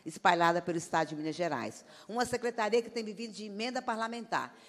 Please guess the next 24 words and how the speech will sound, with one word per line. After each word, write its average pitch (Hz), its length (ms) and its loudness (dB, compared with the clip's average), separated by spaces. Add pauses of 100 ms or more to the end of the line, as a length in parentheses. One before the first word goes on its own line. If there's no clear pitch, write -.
(140)
Então, - 240 -4
se - 100 -4
quer 247 200 2
fazer 214 240 0
política 190 680 0
séria 175 380 0
de 165 80 0
assistência 185 340 -6
social, 165 380 -2
de 160 80 -12
combate 175 500 -2
à 151 60 -8
fome, 170 500 -2 (200)
erradicação 175 560 0
da 165 80 0
miséria, 170 580 0 (220)
é 277 80 -4
preciso 349 400 -4
também 254 520 -2 (120)
colocar 240 560 0
no 240 180 -4
orçamento 208 480 -2
do 220 80 -10
estado 233 500 -2